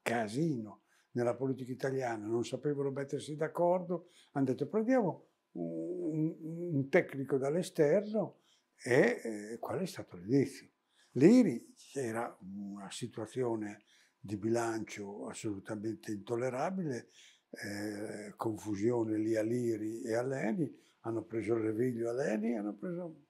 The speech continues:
me all'iri. Ecco, invece, eh, il, la campagna elettorale e l'idea di lanciare l'Ulivo, quello non è stata per caso,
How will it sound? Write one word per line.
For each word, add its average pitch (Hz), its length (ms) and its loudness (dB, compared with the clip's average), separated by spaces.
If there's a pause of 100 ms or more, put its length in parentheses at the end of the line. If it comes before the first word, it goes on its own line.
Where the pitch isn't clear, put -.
(120)
me 175 320 -4
all'iri. 160 600 4 (920)
Ecco, - 460 -4
invece, 139 840 -2 (800)
eh, 120 500 -2
il, 123 220 -2
la 110 420 -2 (1200)
campagna 147 340 0
elettorale 110 920 -6
e 127 220 -4
l'idea 120 460 2
di 113 120 -6
lanciare 113 420 -4
l'Ulivo, 104 800 -6
quello 101 440 -10 (400)
non 127 260 -2
è 101 40 -4
stata - 320 -14
per - 220 -16
caso, - 440 -16